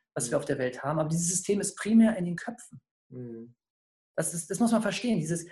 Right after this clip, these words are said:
Speaker 1: dieses Denken in diesen Systemstrukturen hat sich in den Köpfen verinnerlicht.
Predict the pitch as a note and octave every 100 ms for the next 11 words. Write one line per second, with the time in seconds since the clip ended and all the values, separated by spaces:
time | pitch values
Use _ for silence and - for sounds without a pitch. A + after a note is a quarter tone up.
0 | - - D#3 - G#3+ C#4+ D#3 B2 - -
1 | D#3 C#3+ D#3 C#3+ - A#3 - F3 - C#3
2 | D3+ - C#3+ C#3+ C#3+ F#3 E3 C#3 A#2 A2+
3 | A#2 -